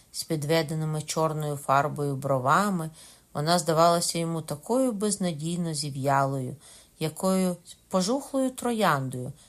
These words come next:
що осипається. Але ж через Хрисотеміду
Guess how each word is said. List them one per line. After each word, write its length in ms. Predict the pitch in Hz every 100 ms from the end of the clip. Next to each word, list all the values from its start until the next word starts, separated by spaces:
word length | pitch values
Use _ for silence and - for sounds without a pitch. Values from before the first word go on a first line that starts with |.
| -
що 180 | - 156
осипається. 800 | - 143 147 131 117 113 - - _ _ _ - _ _ _ _ _ _ _ - -
Але 300 | 147 156 190
ж 120 | 185
через 300 | - 180 175
Хрисотеміду 1000 | - 185 180 - - 160 165 214 185 147